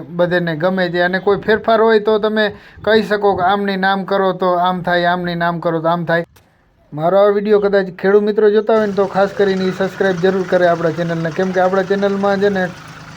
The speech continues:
આ ખેતી લાયક જ બધું આવે છે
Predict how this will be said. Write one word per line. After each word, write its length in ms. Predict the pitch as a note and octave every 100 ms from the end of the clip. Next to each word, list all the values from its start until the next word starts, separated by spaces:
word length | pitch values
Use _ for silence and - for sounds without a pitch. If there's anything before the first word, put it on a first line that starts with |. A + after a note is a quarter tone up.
| -
આ 180 | E3+ F3
ખેતી 300 | F3 F#3+ G3
લાયક 320 | F#3+ F3+ F3
જ 160 | D#3+ D3+ D#3+ D#3 D#3
બધું 360 | D#3+ D3+ D3+ D3+ D3+ - - -
આવે 240 | E3+ E3 D#3
છે 180 | E3